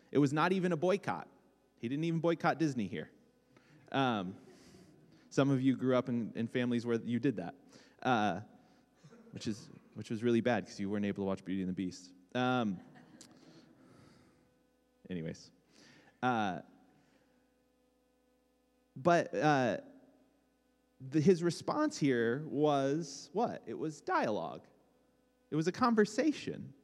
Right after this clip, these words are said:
He went up to the Athenian people and he spoke with them. Surprise, surprise. And he did not speak to them. He, he did not just speak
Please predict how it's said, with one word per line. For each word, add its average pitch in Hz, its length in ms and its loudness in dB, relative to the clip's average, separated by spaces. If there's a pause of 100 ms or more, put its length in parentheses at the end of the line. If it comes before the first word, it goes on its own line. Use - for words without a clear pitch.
(580)
He 143 160 2
went 165 200 2
up 226 180 -4
to 202 120 -2
the 165 140 0
Athenian 160 460 -2
people 151 340 -2
and 151 100 -2
he 190 160 -2
spoke - 480 -2
with 143 160 -4
them. 98 180 -6 (640)
Surprise, 196 420 2
surprise. 190 840 -2 (640)
And 165 120 2
he 202 120 4
did 175 220 0
not 220 340 0
speak - 360 -6
to 151 100 2
them. 123 380 0 (180)
He, 151 180 0
he 175 140 0
did 196 140 2
not 190 160 0
just 208 340 0
speak 202 320 -4